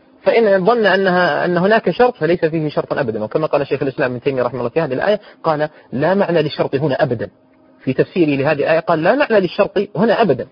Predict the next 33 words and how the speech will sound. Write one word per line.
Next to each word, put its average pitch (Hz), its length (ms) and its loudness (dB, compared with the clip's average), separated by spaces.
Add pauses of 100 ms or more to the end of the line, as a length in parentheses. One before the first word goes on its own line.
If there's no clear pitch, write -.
(300)
ليس 226 200 2
هناك 220 240 2
ما 190 160 4
يدل 190 260 4
على 170 140 2
الشرطية 180 520 2
مطلقًا". 190 400 -2 (560)
طيب، 196 240 4
من 185 120 0
أين 220 280 0 (180)
جاءت 156 340 0
ال-، 135 140 -2
ال-، 123 300 -6
الدلالة 139 720 -2
أو 131 160 0
ال-، 120 200 -4
يعني 127 360 -6
اشتراط 175 420 -6 (500)
أو، 165 280 4
آه، 143 1080 0 (240)
يعني 156 320 0
أنه 165 260 0
لا 202 140 4
بد 196 400 2 (400)
من 190 120 2
التقوى 180 420 0
حتى 160 280 -2
تحصل 165 360 0
العلم؟ 135 280 0 (220)
من 160 100 0
أين 202 160 4
أخذنا 147 520 0
هذا؟ 160 200 -2